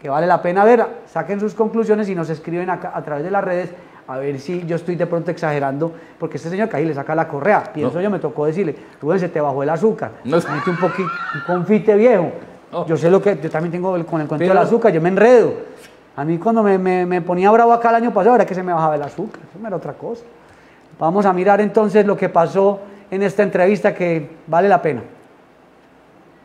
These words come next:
Speaker 2: ¿Qué tiene que decir usted con respecto a la demanda que instauró Albert Corredor, que hacía parte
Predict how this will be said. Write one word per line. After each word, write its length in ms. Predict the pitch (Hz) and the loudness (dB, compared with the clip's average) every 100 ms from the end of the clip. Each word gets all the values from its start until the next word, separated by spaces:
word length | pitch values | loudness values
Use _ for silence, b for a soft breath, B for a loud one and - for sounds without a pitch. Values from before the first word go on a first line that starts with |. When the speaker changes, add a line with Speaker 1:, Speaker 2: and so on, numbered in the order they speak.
| _ _ _ _ - | _ _ _ _ -2
Speaker 2:
¿Qué 100 | 127 | 2
tiene 300 | 147 143 143 | 4 4 4
que 120 | 143 | 6
decir 300 | 135 131 131 | 6 6 6
usted 340 | 127 - 135 | 4 4 4
con 180 | 135 131 | 4 4
respecto 520 | 110 - 110 104 - | 4 2 0 0 2
a 20 | 127 | 2
la 520 | 117 101 92 87 85 | 4 2 2 0 0
demanda 460 | 107 101 107 110 127 | 2 4 2 2 2
que 100 | 117 | 2
instauró 800 | 101 - 98 95 107 113 113 - | 2 2 0 2 4 6 6 4
Albert 340 | 127 120 127 - | 4 2 2 0
Corredor, 540 | 113 104 101 107 113 | 2 4 4 4 2
que 80 | 110 | 0
hacía 300 | 98 110 113 | 0 2 2
parte 520 | 123 117 - 120 117 | 0 0 0 0 -2